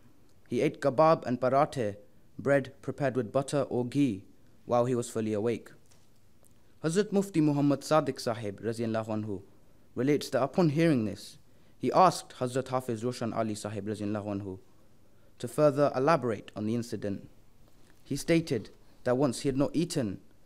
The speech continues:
and while he was waiting for the lecture, the time for dinner had passed. Then the lecture started, and without caring about hunger,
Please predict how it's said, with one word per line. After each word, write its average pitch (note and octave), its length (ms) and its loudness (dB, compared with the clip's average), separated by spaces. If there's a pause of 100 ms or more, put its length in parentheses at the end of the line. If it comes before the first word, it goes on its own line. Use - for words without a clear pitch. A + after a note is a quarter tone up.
(180)
and B2 160 -2
while E3 160 6
he E3 80 2
was D3+ 140 0
waiting E3 280 -2
for - 120 -8
the A#2+ 120 -2
lecture, B2+ 460 -2 (560)
the A#2+ 100 -6
time D#3 240 -2
for C3+ 120 -6
dinner B2 240 -2
had G#2+ 200 -6
passed. - 460 -2 (840)
Then D3 380 4 (220)
the B2+ 80 2
lecture C#3 320 2
started, C#3+ 520 -2 (320)
and C3 140 0
without D#3 300 4
caring E3 260 2
about A2+ 260 0
hunger, A#2 400 0